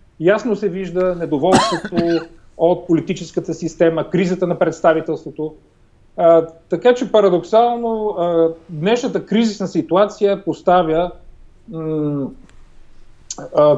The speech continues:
поставя страните от Европейския съюз, независимо от това деление изток-запад, пред, а, възможността за някакви общи решения, а, а, и, а, ситуация, в която малко или повече ние и-,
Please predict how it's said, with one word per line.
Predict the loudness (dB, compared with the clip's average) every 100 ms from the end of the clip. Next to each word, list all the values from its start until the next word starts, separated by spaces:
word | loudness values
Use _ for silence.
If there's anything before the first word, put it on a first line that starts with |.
| 2
поставя | -2 2 2 4 0
страните | 2 2 2 -2 -2 0 0 0
от | -2 -2 0
Европейския | 0 2 4 2 4 -2
съюз, | 0 0 0
независимо | -2 -2 0 0 0 0
от | 0
това | 2 2
деление | 2 0 -2 -2
изток-запад, | -6 -6 -4 0 2 0 -2 -8 _ _ _ _
пред, | 0 0 -2 -10 -4
а, | 0 2 0 -2 -4
възможността | -2 -2 -2 0 0
за | 0
някакви | -2 -4 -2 -2 2
общи | 0 0 -10 -8 -8 -12 _ _ -8 -2
решения, | 0 0 0 0 0 -2 -4 -6 -10 -20 _ _ -14 -2
а, |
а, | 0 0 -2 -4 -2 -2 -4 -2
и, | 0 2 2 2 0 2
а, | 2 2 -2
ситуация, | -8 2 2 4
в | 0 2
която | 2 2
малко | 0 0 -2
или | 2
повече | 4 4 0 -4
ние | 0 4 6 6
и-, | 2 -4 -8